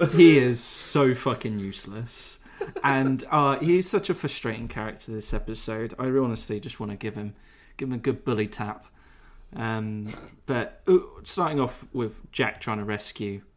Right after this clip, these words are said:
Speaker 2: her, he takes off his
Speaker 1: Yeah.
Speaker 2: shirt, but not his trousers. I don't really get that.
Speaker 1: Yeah, I mean, maybe, 'cause I thought the same in the next episode when he takes his shirt off.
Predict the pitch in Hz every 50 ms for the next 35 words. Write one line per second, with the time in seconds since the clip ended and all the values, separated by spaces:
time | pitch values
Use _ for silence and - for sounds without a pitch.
0 | _ - 107 - - 101 117 - - - - - - - 220 214 - - 165 -
1 | 147 - - 95 - 123 - - - - - - - 131 120 123 117 - - -
2 | 123 110 104 101 - 92 104 - - - 147 175 202 - - 151 135 117 - -
3 | - - 76 82 82 - - - - - - - - - - - - _ _ _
4 | - - _ _ _ _ - _ _ _ _ - _ _ _ _ _ _ - -
5 | - - - - - - - - - - - 147 160 165 160 156 156 151 139 -
6 | 143 151 151 147 147 143 143 143 139 143 - - - _ _ _ - - - -
7 | 123 131 131 123 117 113 110 107 107 101 - - _ _ _ - _ _ _ _
8 | _ _ _ _ _ - - - - - - - 131 113 110 120 123 127 - 139
9 | 127 117 117 - 127 117 113 110 104 101 101 95 98 110 113 - - - 95 90
10 | - - - 98 85 82 78 87 85 82 80 - - 73 - - - - - 80
11 | 78 76 - - - 78 -